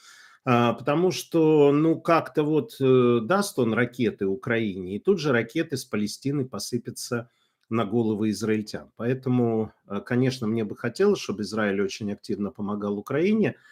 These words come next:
но не всегда это получается. Однако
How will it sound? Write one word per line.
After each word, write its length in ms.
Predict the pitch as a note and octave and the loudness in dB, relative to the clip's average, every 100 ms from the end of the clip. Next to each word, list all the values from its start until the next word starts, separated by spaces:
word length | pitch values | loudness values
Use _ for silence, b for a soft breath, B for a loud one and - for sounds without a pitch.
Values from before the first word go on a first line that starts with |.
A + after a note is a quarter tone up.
| b _ | b _
но 440 | A#2+ D3+ F3+ F3+ _ | 4 6 6 2 _
не 180 | C3 C3 | 0 0
всегда 420 | - C3 B2+ D3+ | -2 -2 2 2
это 200 | C#3 C3+ | 2 -2
получается. 800 | - B2+ B2+ - D#2+ - - - | 0 0 0 -6 -10 -14 -20 -6
Однако 600 | D3+ E3+ C#3 F2+ - - | -4 0 2 2 -4 -18